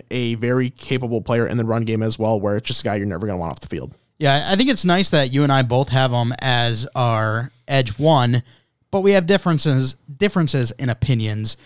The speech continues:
Speaker 2: on how high his s-, ceiling potentially could be. So, uh, that's nice to see. At least there's a little bit of difference there.
Speaker 1: Yeah.
Speaker 2: Let's now go to our number two guy, that being Kayvon Thibodeau out of Oregon.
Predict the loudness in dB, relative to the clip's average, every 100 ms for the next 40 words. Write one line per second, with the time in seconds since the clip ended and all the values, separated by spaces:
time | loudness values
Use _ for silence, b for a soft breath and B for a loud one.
0 | b -2 0 0 -4 0 0 0 -2 -4
1 | -2 -2 -2 -4 -6 -2 0 0 -2 -4
2 | -4 -4 -4 -4 -2 -4 -4 -4 -2 0
3 | -2 B B B -2 0 0 2 0 4
4 | 2 2 0 2 4 2 0 0 0 2
5 | 2 2 4 2 2 0 0 -2 -2 -2
6 | 2 2 0 -4 -12 -4 0 4 4 4
7 | 4 4 2 0 2 2 4 2 2 0
8 | -2 0 2 2 2 2 4 4 4 0
9 | 2 4 6 6 6